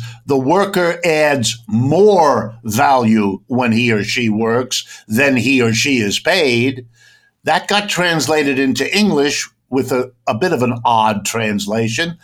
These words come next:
Not the word more, which would have been clear and obvious, but instead the word surplus. And that's the theory,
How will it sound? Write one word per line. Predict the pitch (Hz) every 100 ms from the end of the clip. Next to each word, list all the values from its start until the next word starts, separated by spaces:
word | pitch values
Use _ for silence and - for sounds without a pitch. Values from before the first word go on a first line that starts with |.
| - _ _ _ -
Not | 143 185 208
the |
word | 156 147 135 117
more, | 117 190 240 123 113 180 143
which | 110 113
would | 117
have | 120
been | 110 107 104
clear | 156 156 127
and | 107
obvious, | 127 123 101 95 139 151 - _ _ -
but | 143
instead | 139 131 - 180 185 202 196 -
the | - 107
word | 117 156 165 170 151 - _ -
surplus. | - - 135 113 113 92 80 - - - _ _ _ _ _ _ _ _ _
And | - -
that's | 92 113 120 -
the | 156 120
theory, | 175 160 113 107 117